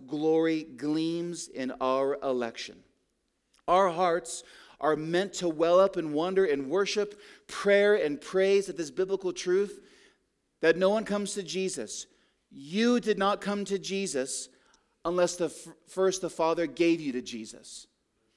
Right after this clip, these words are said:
It was not your intellect. It was not your will.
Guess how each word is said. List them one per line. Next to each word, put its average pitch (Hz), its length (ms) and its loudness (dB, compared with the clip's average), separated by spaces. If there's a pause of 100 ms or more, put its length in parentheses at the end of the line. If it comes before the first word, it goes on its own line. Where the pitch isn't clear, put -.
(200)
It - 80 -6
was 135 180 -6
not 156 260 0
your 202 100 -2
intellect. 170 760 -4 (1160)
It 143 80 0
was 131 240 -2
not 160 520 0 (640)
your 160 340 2
will. 151 600 4